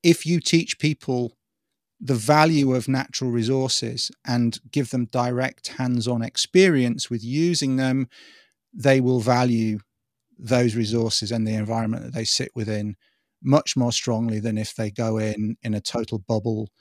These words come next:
without any interaction with the environment. And a, a very simple example you may have heard me say before, but it, it, it stands up, is that I can have a,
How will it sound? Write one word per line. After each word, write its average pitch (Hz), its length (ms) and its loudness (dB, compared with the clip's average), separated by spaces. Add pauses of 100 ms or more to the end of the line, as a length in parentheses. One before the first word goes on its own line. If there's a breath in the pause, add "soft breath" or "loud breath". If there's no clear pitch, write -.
(340 soft breath)
without 113 460 0
any 117 220 -2
interaction 107 540 -6
with 107 120 -8
the 110 80 -6
environment. 113 560 -2
And 120 140 0
a, 123 140 -6
a 123 40 -4
very 143 260 2
simple 131 340 0
example 120 680 0 (140)
you 120 180 0
may 131 200 4
have 127 120 2
heard 123 200 0
me 120 120 -2
say 127 220 0
before, 156 520 -2
but 120 100 -8
it, - 180 -10
it, - 260 -14
it 127 160 -8
stands 120 420 -2
up, 156 200 -2 (460 loud breath)
is 131 220 0
that 135 240 0 (960)
I 160 100 6
can 175 140 2
have 151 220 2
a, 151 100 0